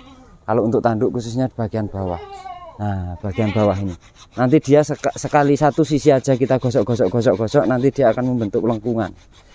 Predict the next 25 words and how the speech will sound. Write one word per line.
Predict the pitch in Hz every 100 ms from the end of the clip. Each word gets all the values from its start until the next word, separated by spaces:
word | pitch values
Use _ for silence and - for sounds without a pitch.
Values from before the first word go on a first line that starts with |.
| - - _ -
Dia | 113
akan | 95 120 120
membentuk | 107 123
lengkungan | 127 123 120 127 139 147
dan | 127
pada | 107 120 127
akhirnya | 92 110 123 143
dewasanya, | 139 120 110 123 120 107 101 95 - _ - _
dewasanya | 113 110 113 110 127
nanti | 123 123 123
dia | 117
akan | 104 113 113
ke | 110
belakangnya | 107 95 92 98 98 107 101
itu | 117 110
sampai | 120 104 98 -
ini, | 98 104
ini | 110
keluar. | 107 101 95 85 78 415 - 466 453 453 427 - - - - -
Jangan | 190 107 113
ditunggu | 120 - - 143 127 117 117 110 95
terlalu | 120 120 120
lama | 120 131 110 104
kalau | 98 113 78
jeneng, | 113 110 110